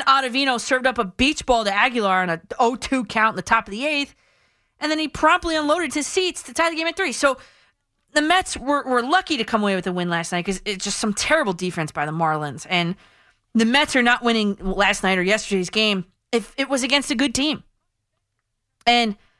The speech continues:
because I have zero percent confidence in the bullpen now and at the beginning of the season, if you're a fan of the show, you know it,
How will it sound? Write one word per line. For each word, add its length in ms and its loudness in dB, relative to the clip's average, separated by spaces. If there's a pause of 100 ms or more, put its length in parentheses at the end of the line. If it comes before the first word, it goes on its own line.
(640)
because 380 0
I 120 0
have 120 0
zero 240 0
percent 300 -6
confidence 400 -2
in 60 -4
the 40 -6
bullpen 460 -6 (560)
now 440 2
and 400 0
at 220 0
the 60 -8
beginning 340 -4
of 60 -4
the 40 -10
season, 240 0
if 80 0
you're 60 -2
a 60 -6
fan 220 2
of 60 0
the 40 -6
show, 100 0
you 160 0
know 220 4
it, 180 0